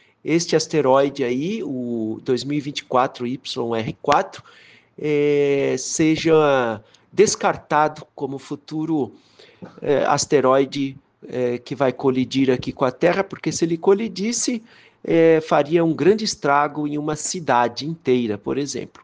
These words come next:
né? Ele não é um asteroide, assim, que causaria extinção em massa, na-, nada disso, né? Não é tão grande assim pra isso.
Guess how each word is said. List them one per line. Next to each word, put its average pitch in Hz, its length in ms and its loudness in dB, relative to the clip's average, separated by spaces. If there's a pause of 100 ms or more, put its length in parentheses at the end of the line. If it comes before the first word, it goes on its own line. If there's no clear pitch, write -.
(100)
né? 156 240 -4 (140)
Ele 190 160 -6
não - 140 0
é 175 100 8
um 147 120 2
asteroide, 135 560 2
assim, 147 320 -6 (580)
que 98 120 -14
causaria 143 880 2
extinção 143 680 -2
em 131 80 0
massa, 120 1160 2
na-, 131 240 -8
nada 220 320 -2
disso, - 480 -10
né? 156 240 -6
Não 165 240 -4
é 135 100 0
tão 131 240 0
grande 123 320 0
assim 127 240 -6
pra 160 220 0
isso. - 280 -6